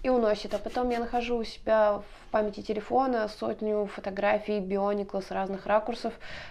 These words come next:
и он конструирует какого-то новер-, нового супер Бионикла, которого не существует в природе,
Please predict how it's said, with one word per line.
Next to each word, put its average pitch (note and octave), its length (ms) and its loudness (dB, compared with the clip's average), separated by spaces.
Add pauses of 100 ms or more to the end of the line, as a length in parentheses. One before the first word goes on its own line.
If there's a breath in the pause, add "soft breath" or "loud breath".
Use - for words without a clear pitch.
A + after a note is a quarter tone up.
и G#3+ 500 4
он G#3 220 6 (140)
конструирует A#3 500 6
какого-то G3+ 400 -4
новер-, G3 340 -2
нового G#3+ 300 6
супер G#3 300 -2
Бионикла, G#3 500 2
которого D#4 320 0
не C#4 120 0
существует B3+ 420 -6
в B3+ 60 -16
природе, A#3+ 500 0